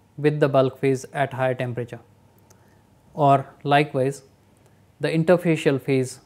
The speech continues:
becomes more miscible with the bulk phase on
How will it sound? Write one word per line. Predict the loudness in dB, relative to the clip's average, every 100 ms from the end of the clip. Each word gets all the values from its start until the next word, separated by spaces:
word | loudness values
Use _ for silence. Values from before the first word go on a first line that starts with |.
| _ -8
becomes | -6 -4 -6 -6
more | -6 -4
miscible | -4 -4 -4 -4 -6 -10 _ _ _ _ _ _ _
with | -4 -2 -4 -8 -20 _ _ _ _ _ _ _ _ _ _ _ -8
the | 0
bulk | 2 2 0
phase | 0 0 -6 -18 _ -6
on | -2 -2 -4